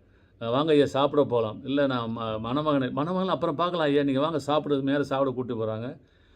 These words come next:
உட்கார வச்சு தனி இலையெல்லாம் போட்டு தனியா உட்கார வச்சு, இட்லி, தோசை எல்லாம் வந்து எடுத்து வைக்கிறாங்க, சாம்பார் எடுத்து வைக்கிறாங்க. ஐயா என்ன பண்ணாரு, இட்லியை பிச்சு அந்த <laughs> பட்டு வேஷ்டி இது, அது மேல போட்டு சாம்பார்லாம் பட்டு வேஷ்டி மேல எடுத்து ஊத்துனார் சாப்பிடாம.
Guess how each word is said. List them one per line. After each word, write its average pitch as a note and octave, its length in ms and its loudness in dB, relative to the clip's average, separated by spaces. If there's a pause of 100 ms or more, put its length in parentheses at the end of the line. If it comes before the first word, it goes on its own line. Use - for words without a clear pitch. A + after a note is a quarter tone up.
(220)
உட்கார C3 380 2
வச்சு A#2+ 260 -2
தனி B2 220 -2
இலையெல்லாம் A#2+ 440 0
போட்டு A#2 200 -4
தனியா B2+ 300 0
உட்கார A#2+ 240 0
வச்சு, A2+ 480 -2 (420)
இட்லி, B2 380 0
தோசை B2 380 2
எல்லாம் A#2 260 -2
வந்து A#2 300 -2
எடுத்து A#2 300 0
வைக்கிறாங்க, G#2+ 600 -4 (120)
சாம்பார் B2+ 420 0
எடுத்து A2+ 260 -2
வைக்கிறாங்க. G#2 480 -6 (440)
ஐயா C#3+ 260 4
என்ன C#3+ 200 2
பண்ணாரு, A#2+ 380 -2
இட்லியை C3+ 500 2
பிச்சு B2+ 380 0
அந்த A#2 480 0
<laughs> A#2 260 -4
பட்டு B2 280 0
வேஷ்டி C#3+ 280 2
இது, B2 200 -2
அது B2 160 -2
மேல B2+ 200 0
போட்டு A#2 540 -2 (380)
சாம்பார்லாம் C#3 520 2
பட்டு B2+ 240 0
வேஷ்டி C#3 200 2
மேல C#3 140 0
எடுத்து B2 260 -2
ஊத்துனார் A2 320 -6
சாப்பிடாம. G#2 520 -4